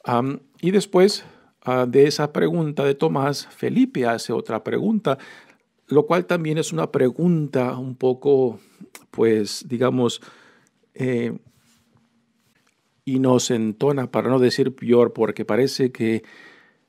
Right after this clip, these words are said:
Felipe no ha entendido nada de todo lo que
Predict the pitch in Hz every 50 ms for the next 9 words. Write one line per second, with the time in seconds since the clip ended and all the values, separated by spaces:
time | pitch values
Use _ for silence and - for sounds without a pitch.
0 | _ _ _ _ _ _ - - - - 123 113 110 117 147 175 170 156 - -
1 | 135 135 139 147 147 143 - _ _ _ _ _ _ _ _ - 123 123 135 147
2 | 143 139 139 - 139 135 135 139 139 123 - 117 110 113 110 117 120 127 117 113
3 | 107 107 120 131 123 127 110 110 107 - - - 147 165 175 165 165 143 123 120
4 | 120 - - 117 117 113 113 117 - _